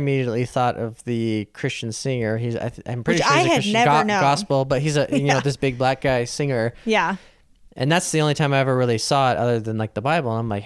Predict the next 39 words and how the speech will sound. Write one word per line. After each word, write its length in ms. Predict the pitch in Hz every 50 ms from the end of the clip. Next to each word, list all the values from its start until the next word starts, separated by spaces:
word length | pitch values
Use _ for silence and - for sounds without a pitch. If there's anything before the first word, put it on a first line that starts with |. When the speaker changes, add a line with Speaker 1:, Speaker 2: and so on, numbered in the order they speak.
| - 160
Speaker 2:
Yeah. 200 | 202 208 196 185
Speaker 1:
"Hezekiah, 300 | 202 185 - 143 135 107 98
that 120 | 117 117
sounds 380 | - - 139 135 123 120 107 107
really 520 | 110 120 117 117 113 110 110 110 110 - _ _
kind 200 | - - 139 135
of 60 | 123 117
like 100 | 117 -
that 120 | - 104 -
Old 260 | 120 123 123 117 98 -
Testament," 580 | 131 123 113 - - 117 113 110 107 98 73
you 80 | 101 113
know? 260 | 113 113 113 113 117
And 120 | 113 113 113
then, 340 | 110 110 110 110 110 113 - 311 311 466 - 381 -
Speaker 2:
<laughs> 280 | - - 392 - -
Speaker 1:
and 140 | 277 - 135
I 80 | 131 131
kind 220 | - - 135 131
of 240 | 127 123 123 - -
pictured 380 | - 139 - - - 135 123 120
him, 260 | 123 123 123 123 123
and 100 | 123 123
I'm 120 | 123 127
like, 240 | 123 123 120 - - - - - - _ - _ - -
Speaker 2:
And 140 | 254 247 247
Speaker 1:
"That 80 | 240
Speaker 2:
I 40 | 254 311
Speaker 1:
doesn't 120 | 349 330
Speaker 2:
had, 80 | 269 220
Speaker 1:
really 140 | 226 226 175
Speaker 2:
I, 220 | 214 196 - 139 151
Speaker 1:
work 100 | 190 -
Speaker 2:
yeah, 160 | 214 202 175
I 60 | 185
Speaker 1:
for 100 | 147 135
us," 200 | 123 127 131 143
Speaker 2:
never 160 | 233 220 151
Speaker 1:
but, 340 | 139 135 131 127 - -